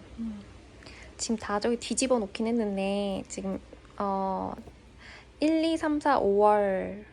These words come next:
수기 계산서 저렇게 모아놨는데요. 계산서가 이제 전자로 발행 가능한 곳도 있고 수기로 발행할 수밖에 없는 업체들도 있어서 일단 저는 수기를 받는 곳도 몇 개 있거든요.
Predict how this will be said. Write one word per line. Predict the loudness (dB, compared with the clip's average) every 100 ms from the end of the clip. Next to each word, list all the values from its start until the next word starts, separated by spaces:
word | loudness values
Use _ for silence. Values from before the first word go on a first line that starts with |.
| -20
수기 | -18 -8 -4
계산서 | -2 -2 -4
저렇게 | -4 -6 -6 -8
모아놨는데요. | -4 0 0 -2 -4 -6 -6 -8 -8 -10 -14 -16 -18 -20 -20 -20 -20 -20 -20 -20 -20 -20 -20 -18
계산서가 | -10 -2 0 2 2 2 2 2 0 -2 -2 -2
이제 | -2
전자로 | 0 2 4 6 4
발행 | 2 -2 0 -2
가능한 | -2 0 2 2 2 0 -4
곳도 | -6 -8 -8
있고 | -8 -16 -8 -4 -2 -2 -4 -8
수기로 | -10 -8 -4 -2 0
발행할 | -2 -2 -2 0 -2
수밖에 | -2 -2 -2 0
없는 | -2 -2 0 0 -2 -4 -8 -10 -10
업체들도 | -2 -2 0 -4
있어서 | -2 -4 -2 0 0 -2
일단 | -4 -6 -8 -18 -18 -4
저는 | 0 2 0
수기를 | -2 -4 0 2 2
받는 | 0 0
곳도 | -2 -2 -2
몇 | -2
개 | -2 -6
있거든요. | 0 0 2 -2 -2 -4 -6